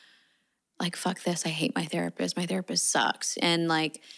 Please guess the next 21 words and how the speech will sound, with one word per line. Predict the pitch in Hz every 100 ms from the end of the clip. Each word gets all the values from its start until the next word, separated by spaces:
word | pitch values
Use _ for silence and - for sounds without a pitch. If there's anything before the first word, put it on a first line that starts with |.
| - - _ _ _ _ _ _
maybe | 233 269 233
that | 196 - - 185
is, | 180 175 175
like, | 175 170 -
the, | 170 -
their | 165
true | - - - 165
feelings, | - 156 160 170 180 196
you | 190
know, | 190 196 185
but, | 175 175
like, | 165 - - _ _ _ _
you | 175
find | 165 170 160
out | 156
that | 165 160
they | 160
covered | - 170 156 -
something | 165 160
really | 175 - 160
tough. | - - - - - - -